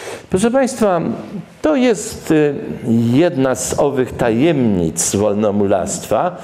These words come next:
Jak to się stało? Jakie, e, mamy etapy pośrednie pomiędzy funkcjonowaniem organizacji cechowych, e, związany z guilds, e, jak, jak,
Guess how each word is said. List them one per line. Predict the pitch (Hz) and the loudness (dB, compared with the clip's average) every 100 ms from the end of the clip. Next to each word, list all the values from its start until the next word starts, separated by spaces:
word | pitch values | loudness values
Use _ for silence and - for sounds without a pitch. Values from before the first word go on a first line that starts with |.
| - - 98 | -16 -8 0
Jak | 147 208 | 0 0
to | - 147 | -2 -2
się | - | 0
stało? | 104 - 104 85 82 117 196 208 - - - - | -2 -2 -2 0 2 2 2 -2 -10 -16 -18 -4
Jakie, | 113 120 175 - 156 | 2 2 2 2 0
e, | 131 139 123 120 110 110 110 | 0 0 2 2 2 2 2
mamy | 107 110 139 143 117 | 4 2 2 2 2
etapy | 113 139 135 131 | 0 -2 -2 -2
pośrednie | 123 110 - 104 85 92 147 | -2 -4 0 2 2 2 0
pomiędzy | 170 131 127 247 196 120 107 110 | 0 0 2 2 2 0 0 0
funkcjonowaniem | 120 110 - 123 113 101 170 196 135 120 | -2 -2 0 0 0 0 0 2 0 0
organizacji | 117 110 110 107 101 156 156 - - 95 - - - - - | -2 0 0 0 0 0 -2 -4 -2 -4 -6 -18 -20 -20 -18
cechowych, | - - 170 156 135 87 85 92 196 - - - - - - - | -6 0 0 2 0 0 2 2 0 -2 -12 -16 -20 -20 -20 -10
e, | - 123 110 104 | -2 0 2 0
związany | 101 104 123 117 127 117 107 | 0 0 2 2 0 0 0
z | 95 | 0
guilds, | 110 156 131 95 85 - - | 2 4 4 2 -2 -4 -2
e, | 82 90 85 95 | 2 2 2 2
jak, | 92 90 90 87 - 107 90 | 2 2 2 0 -4 -2 0
jak, | 87 82 - - | 0 0 -4 -4